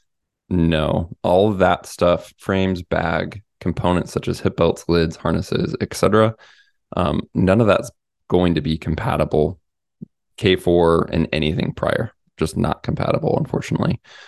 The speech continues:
There's, as you said, Steve, some accessories. So, um, some questions that have come through, just in as example, would be, "Hey, I have a K three system.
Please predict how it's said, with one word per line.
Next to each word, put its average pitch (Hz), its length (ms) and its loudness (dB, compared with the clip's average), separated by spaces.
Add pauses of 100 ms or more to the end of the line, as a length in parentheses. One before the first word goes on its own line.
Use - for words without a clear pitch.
(180)
There's, 101 320 2
as 87 180 0
you 85 80 2
said, 82 240 0
Steve, 82 240 -2
some 120 180 0
accessories. 110 640 -2
So, 90 340 4 (520)
um, 82 340 0
some 123 220 0
questions 104 420 0
that 87 100 0
have 80 120 -4
come 87 240 -4
through, 82 280 2
just - 220 -4
in 85 140 0
as 85 140 -4
example, 82 540 -2
would 80 180 0
be, 82 400 2 (600)
"Hey, 107 140 4
I 98 80 4
have 107 140 2
a 104 60 2
K 95 180 2
three 90 200 0
system. 85 800 0